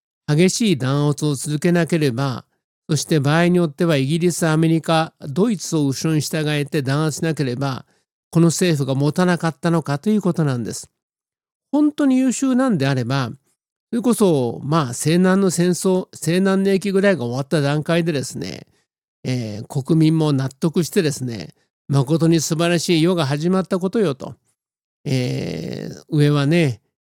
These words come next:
あの、それこそ大臣から下はですね、小じきまでですね、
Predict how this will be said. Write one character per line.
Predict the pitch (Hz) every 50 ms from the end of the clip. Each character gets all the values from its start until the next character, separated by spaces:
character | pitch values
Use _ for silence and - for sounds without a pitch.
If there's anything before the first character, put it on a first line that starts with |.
| _ _
あ | - - -
の、 | - - - - 190 180
そ | 160 - 139
れ | 147
こ | 139 165
そ | 139 151 139
大 | 120 143 151 156 147
臣 | 127 135 127 131
か | 127 135
ら | 131 135
下 | 131 - - 151 147
は | 160 165
で | 143 143
す | - 139
ね、 | 127
小 | 127 - 143
じ | 139 131 151
き | - - 170
ま | 156 135
で | 131 -
で | - -
す | - - -
ね、 | - 139 - - -